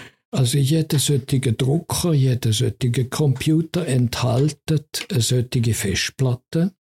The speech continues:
mit zum Teil Hunderttausenden von Dokumenten. Und die Dokumente, er hat's dann offenbar rausgenommen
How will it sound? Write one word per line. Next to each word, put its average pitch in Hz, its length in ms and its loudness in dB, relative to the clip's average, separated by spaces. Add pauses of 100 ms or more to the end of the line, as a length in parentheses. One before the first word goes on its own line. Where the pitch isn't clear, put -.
mit 151 260 2
zum 151 280 0
Teil 135 380 2
Hunderttausenden 110 1160 0
von 117 180 -2
Dokumenten. 117 680 -2 (680)
Und 151 540 0 (460)
die 156 100 2
Dokumente, 160 1040 0 (120)
er 143 280 2
hat's 151 340 0
dann 135 240 4
offenbar 117 720 0
rausgenommen 143 880 2